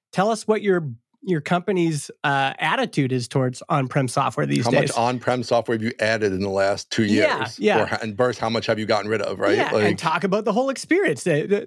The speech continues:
Speaker 1: talk about the time you installed that P B X phone system. How'd that work out, Justin? You know, like,
Speaker 2: Right. <laughs>
Speaker 1: there's, there,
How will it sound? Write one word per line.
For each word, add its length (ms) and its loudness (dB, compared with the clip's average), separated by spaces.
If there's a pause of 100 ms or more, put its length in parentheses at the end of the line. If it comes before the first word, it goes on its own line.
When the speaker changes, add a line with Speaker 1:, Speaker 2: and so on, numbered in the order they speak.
Speaker 1:
talk 240 0
about 200 0
the 60 0
time 280 0
you 120 0
installed 380 0
that 180 -2
P 140 2
B 120 2
X 180 -2
phone 220 2
system. 360 -4
How'd 200 0
that 160 2
work 180 0
out, 160 0
Justin? 400 0 (240)
You 60 4
know, 140 2
like, 160 0
Speaker 2:
Right. 260 0
<laughs> 60 -2
Speaker 1:
there's, 300 2
there, 680 0